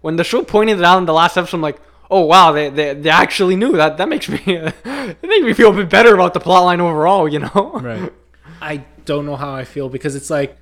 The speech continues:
Speaker 3: it kind of ventures into that territory, like, walks a fine line of, like,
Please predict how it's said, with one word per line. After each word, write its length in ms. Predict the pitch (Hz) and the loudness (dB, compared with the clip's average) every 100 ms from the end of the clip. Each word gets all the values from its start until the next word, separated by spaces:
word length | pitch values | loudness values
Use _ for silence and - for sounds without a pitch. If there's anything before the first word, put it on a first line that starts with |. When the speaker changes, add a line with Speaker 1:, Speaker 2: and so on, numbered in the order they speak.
| _ | _
Speaker 3:
it 60 | 156 | -14
kind 260 | - 165 175 | -8 -8 -8
of 160 | 165 _ | -12 _
ventures 440 | 139 151 147 147 | -8 -8 -6 -6
into 220 | 147 147 151 | -6 -8 -8
that 180 | 139 - | -10 -10
territory, 640 | 135 135 135 139 135 135 | -8 -8 -8 -10 -8 -8
like, 200 | 131 127 | -8 -8
walks 260 | 135 131 - | -6 -6 -10
a 60 | |
fine 360 | 131 135 135 131 | -12 -10 -10 -10
line 260 | 131 135 131 | -12 -12 -12
of, 140 | 123 | -12
like, 340 | 127 123 123 | -10 -10 -10